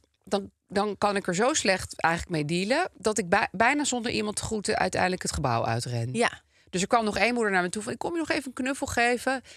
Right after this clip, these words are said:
Speaker 1: En toen dacht ik, "Oh god, dat moet ik eigenlijk ook nog bij tien mensen doen." En, en, en ineens, woep, was ik weg. Dan, dan heb ik een soort van, "Dit vind ik zo ingewikkeld." Eh,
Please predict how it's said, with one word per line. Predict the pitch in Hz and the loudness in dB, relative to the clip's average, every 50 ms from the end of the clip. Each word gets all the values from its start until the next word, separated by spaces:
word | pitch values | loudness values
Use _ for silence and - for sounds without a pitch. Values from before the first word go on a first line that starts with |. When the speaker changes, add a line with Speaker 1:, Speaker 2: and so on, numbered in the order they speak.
| - - - - - - _ | -20 -20 -20 -20 -20 -8 _
Speaker 1:
En | - 202 | -2 -2
toen | 214 214 | 0 0
dacht | 196 180 | -2 -4
ik, | - - - | -2 -2 -2
"Oh | 202 | -2
god, | - - 214 180 | 0 0 -2 0
dat | 180 170 | 0 0
moet | 180 185 | 0 0
ik | 170 - | 0 0
eigenlijk | 175 160 147 - - 214 | 0 -2 0 -2 -2 -2
ook | 220 | -2
nog | 214 202 | -2 -2
bij | 190 190 | -4 -4
tien | - - 202 190 | -4 -4 -4 -2
mensen | 185 180 175 170 190 175 | -2 -2 -2 -2 -4 -4
doen." | 180 190 - | -6 -6 -6
En, | - - 185 | -6 -8 -6
en, | - - 190 - - | -4 -4 -6 -4 -4
en | - 175 | -2 -2
ineens, | 175 175 190 202 208 196 190 | 0 0 0 0 -2 -2 -4
woep, | 160 143 196 262 - _ - | -6 -6 -8 -8 -8 _ -8
was | - 139 151 - | -6 -6 -6 -6
ik | - - | -6 -6
weg. | 123 120 117 - - - - _ _ _ | -4 -4 -4 -4 -6 -10 -12 _ _ _
Dan, | _ - - 180 190 | _ -6 -4 -4 -2
dan | 185 202 196 190 | -2 0 0 0
heb | 202 202 226 | 0 -2 -2
ik | - - | -4 -2
een | 196 - | -2 0
soort | - 220 208 202 - - | 0 0 0 -2 -2 -2
van, | - 202 190 185 190 - - | -2 0 0 0 -2 -6 -4
"Dit | - 202 208 196 - | -4 -4 -4 -2 -2
vind | - 208 190 | -2 -2 -2
ik | 170 - - | -2 -2 -2
zo | - 220 233 269 269 - | 0 2 2 2 2 0
ingewikkeld." | - 233 233 - 226 202 220 208 - 202 185 185 - - | -2 -2 -2 -2 -2 -2 -2 0 0 -2 -2 0 -2 -2
Eh, | - | -4